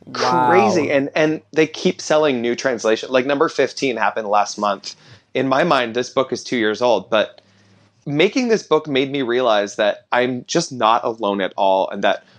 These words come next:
Speaker 2: we all feel this. Um, and a lot of it is the internet too, is that on the internet, everything is so fast and so connected,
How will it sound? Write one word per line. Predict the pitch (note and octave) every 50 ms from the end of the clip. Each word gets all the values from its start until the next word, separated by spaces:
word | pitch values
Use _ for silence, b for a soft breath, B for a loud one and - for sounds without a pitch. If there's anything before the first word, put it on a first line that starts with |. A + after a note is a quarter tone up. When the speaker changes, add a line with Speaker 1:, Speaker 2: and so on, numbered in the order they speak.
| b b -
Speaker 2:
we | A2 A#2 -
all | - A#2 A#2 A2+ A#2+
feel | - - - G#2 G#2 G#2 G2+ F#2+
this. | G#2 F2+ F2+ F#2 F#2 - - - - - b b b b b b -
Um, | - G2+ G2 G2 G2+ G2+ G2 G2 G2 - _ _ _ _ _ _ _ _ -
and | C#3+ C#3+ C#3+
a | D3
lot | D3 D3 C#3+ D#3 E3
of | F3 D#3 E3+
it | D#3+ D3+ C3 - -
is | C3+ C3 -
the | C#3 C#3
internet | - - B2 B2+ B2 B2 B2 A#2+ - - -
too, | - D3 C3+ A2+ G2 -
is | G#2 G2+ G2 -
that | A2 G#2 G2+ F#2+ - - - b b b b b b -
on | A#2+ B2
the | C3 -
internet, | - C3 C3+ C3 B2+ B2 -
everything | B2 B2+ B2+ B2 - B2
is | A2 G#2+ -
so | - - - E3 D3
fast | C3 - - - - B2+ A2+ G#2+ F2 - - - - - -
and | A2+ A2 G#2
so | - B2+ A#2+ B2
connected, | - C3+ G#2+ G2+ G#2 - - G2+ F#2 F#2 F2+